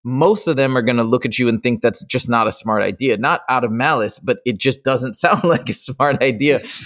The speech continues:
when you're in, in that world, you know, and you've got this kind of thing that's laid out for you perfectly. Why, why are you throwing it away? Why are you risking it? So,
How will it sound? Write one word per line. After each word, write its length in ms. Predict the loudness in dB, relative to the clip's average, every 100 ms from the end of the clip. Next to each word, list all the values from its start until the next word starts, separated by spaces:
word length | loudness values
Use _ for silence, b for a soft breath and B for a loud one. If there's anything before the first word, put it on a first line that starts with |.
| B
when 140 | 0
you're 180 | 2 2
in, 300 | 2 -2 -2 -2
in 200 | -2 0
that 260 | 0 -2 0
world, 500 | 2 2 2 0 -4 _ _ -4
you 80 | -2
know, 120 | 0
and 80 | -2
you've 140 | 0
got 280 | 2 2 0
this 140 | -4
kind 220 | -2 0
of 220 | 0 -2 -8 -2
thing 220 | 0 2
that's 160 | -2 0
laid 260 | 2 4
out 220 | 4 0
for 80 | 0
you 120 | -2
perfectly. 580 | 2 0 0 -2 -2 -2
Why, 360 | 0 0 0 -2 _ -20 _
why 200 | -2 -2
are 20 |
you 120 | -2
throwing 280 | -2 0 0
it 40 |
away? 220 | 0 0 2
Why 180 | 2
are 40 | 2
you 120 | 0
risking 360 | -2 -4 -6 -8
it? 160 | -6
So, 260 | 0 0